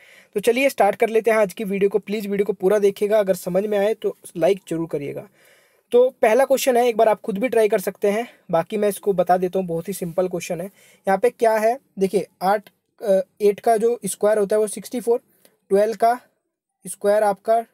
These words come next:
वन फ़ोर्टी फ़ोर, फिर सिक्सटीन का स्क्वायर आपका टू फिफ्टी सिक्स, फिर नेक्स्ट किसका आएगा?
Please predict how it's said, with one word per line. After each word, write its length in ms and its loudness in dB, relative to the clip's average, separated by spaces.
वन 140 -4
फ़ोर्टी 360 -6
फ़ोर, 220 -2
फिर 100 -6
सिक्सटीन 520 -6
का 260 2
स्क्वायर 380 0
आपका 280 -2
टू 160 -6
फिफ्टी 300 -10
सिक्स, 280 -14
फिर 100 -4
नेक्स्ट 320 0
किसका 300 0
आएगा? 300 0